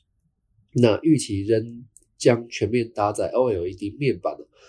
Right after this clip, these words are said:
那研究机构O M I D A最新的这个报告指出哦，呃，苹果已经是全球O L E D的面板的最大采购商哦。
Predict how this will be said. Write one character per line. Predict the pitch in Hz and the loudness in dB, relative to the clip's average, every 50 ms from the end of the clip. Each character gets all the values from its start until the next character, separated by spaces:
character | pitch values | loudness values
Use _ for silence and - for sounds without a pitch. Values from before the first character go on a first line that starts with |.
| _ _ - | _ _ -2
那 | 135 127 | 0 0
研 | 123 120 | 0 2
究 | 147 147 | 2 0
机 | 143 - 139 135 | 0 -2 -4 -4
构 | 135 151 131 120 | 0 2 2 4
O | 104 117 120 117 | 2 0 -2 -2
M | 110 104 95 | -4 -4 -4
I | - 107 110 113 | -4 -4 -4 -4
D | - _ - 117 113 117 | -8 _ -10 -6 -4 -4
A | 113 117 - - _ - | -4 -4 -8 -10 _ 0
最 | - 151 120 107 | 4 4 6 6
新 | 104 - 117 113 117 | 4 -2 -4 -6 -2
的 | 113 101 92 | 0 0 0
这 | - 107 | 0 -2
个 | 98 98 92 | -2 -2 -2
报 | - 113 101 | 0 0 -2
告 | 98 - 98 92 | 0 0 -4 -4
指 | 90 - - 85 80 | -4 -8 -12 -14 -14
出 | - - - 104 101 | -12 -8 -4 0 0
哦， | 92 - - _ _ - - - - _ _ _ _ | 0 0 -2 _ _ -20 -20 -20 -20 _ _ _ _
呃， | - - 117 110 107 104 101 | -2 0 0 0 0 -2 -6
苹 | - - 123 156 | -4 -4 -2 0
果 | 160 151 123 104 | 2 2 2 2
已 | 92 | 0
经 | 95 107 110 110 | -4 -12 -12 -12
是 | 110 - - - 135 131 123 | -10 -10 -10 -6 -4 -4 -4
全 | 123 - - 98 - - | -4 -4 -4 -6 -6 -6
球 | - - 101 95 | -8 -4 -2 -2
O | 98 113 120 117 107 | 0 2 0 0 0
L | 90 85 87 | -2 -4 -6
E | - 110 107 | -8 -8 -12
D | - - 110 | -8 -8 -4
的 | 107 107 98 | -4 -4 -2
面 | 107 117 110 - | -2 -2 -4 -2
板 | - 92 85 | -6 -8 -8
的 | 85 87 | -8 -8
最 | - - 113 107 | -6 -4 -4 -4
大 | 107 101 101 | -4 -6 -8
采 | - - - - - | -8 -10 -12 -12 -12
购 | - - 107 98 | -2 2 2 2
商 | 92 - - 101 95 | 2 0 -4 -4 -2
哦。 | 98 101 90 - | -2 -4 -6 -6